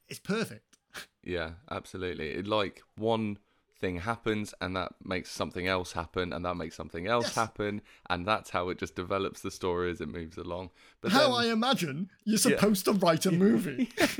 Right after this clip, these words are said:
Speaker 2: Yeah.
Speaker 1: And yet, this is the outlier in the now sixty-two episodes we've done. <laughs>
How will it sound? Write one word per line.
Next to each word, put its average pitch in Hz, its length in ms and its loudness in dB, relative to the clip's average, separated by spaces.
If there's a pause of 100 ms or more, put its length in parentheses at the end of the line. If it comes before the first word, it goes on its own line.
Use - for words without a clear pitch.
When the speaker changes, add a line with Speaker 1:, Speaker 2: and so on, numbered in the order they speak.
(140)
Speaker 2:
Yeah. - 120 2 (120)
Speaker 1:
And 233 200 6
yet, - 280 4 (220)
this 208 280 4
is 226 180 0
the 214 220 2
outlier 190 680 0 (180)
in 180 140 0
the 190 80 4
now 180 240 2
sixty-two 196 880 2
episodes 170 640 0
we've 160 220 -2
done. 185 360 -6
<laughs> 494 60 2